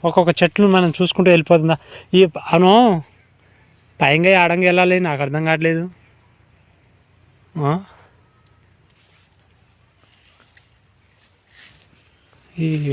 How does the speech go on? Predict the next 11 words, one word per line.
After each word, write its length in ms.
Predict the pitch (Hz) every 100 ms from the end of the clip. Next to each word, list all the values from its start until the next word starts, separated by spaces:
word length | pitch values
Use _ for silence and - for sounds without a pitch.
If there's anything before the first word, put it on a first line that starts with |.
| 131 131
ఇక్కడ 240 | - 156
వాటర్ 420 | 147 135 135 135
ఎక్కడి 240 | 151 - 165
నుంచి 240 | 165 170
వచ్చినాయి? 380 | 165 175 180 190 _ _ _ _ _ _ _ _ _ _ _ _ _ _ _ _ _ _ _ _ _ _ _ _ _ _ _ _ _ _ _ _
ఉం, 180 | 147 170
ఈడి 220 | 180 160
దాకా 220 | 151 180 190
వచ్చినాయి 320 | 160 156 143
వాటర్ 440 | 139 139 143 139
నీళ్ళు. 280 | 147 143 -